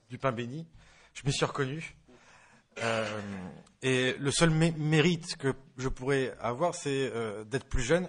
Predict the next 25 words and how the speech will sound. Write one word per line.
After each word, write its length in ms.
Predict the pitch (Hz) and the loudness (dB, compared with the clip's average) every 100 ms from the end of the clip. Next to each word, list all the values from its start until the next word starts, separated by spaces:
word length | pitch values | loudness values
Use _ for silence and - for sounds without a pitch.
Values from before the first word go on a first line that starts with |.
| 123 | -8
et 160 | 123 117 | -12 -6
d'être 300 | 147 143 127 | -6 -4 -8
de 460 | 117 123 123 120 117 | -6 -6 -6 -8 -8
l'autre 440 | 131 160 165 - | 2 2 2 -2
génération, 440 | 131 135 123 - 127 | -2 -2 -4 -6 -10
de 100 | 117 | -8
la 80 | |
nouvelle 220 | 117 131 131 | -6 -4 -4
génération. 440 | 131 120 - 120 - _ _ - _ _ - | -4 -6 -8 -16 -18 _ _ -20 _ _ -2
Comme 180 | 147 139 | 0 0
si, 280 | - 170 156 | -2 -2 -4
peut-être 420 | - - - 147 | 0 0 2 2
parmi, 480 | 123 135 131 120 113 | 0 0 -4 -6 -12
euh, 300 | 110 113 - _ - - - | -14 -16 -16 _ -20 -20 -14
les 80 | 117 | -10
choses 140 | - | -6
que 80 | 139 | -2
vous 60 | |
avez 80 | 127 | 0
dites, 160 | 127 156 | -2 -4
le 60 | 131 | 6
problème 220 | 156 156 | 8 8
s'est 120 | 135 | 4
comme 180 | - 139 | 0 2
aggravé. 400 | 131 131 123 | 4 4 2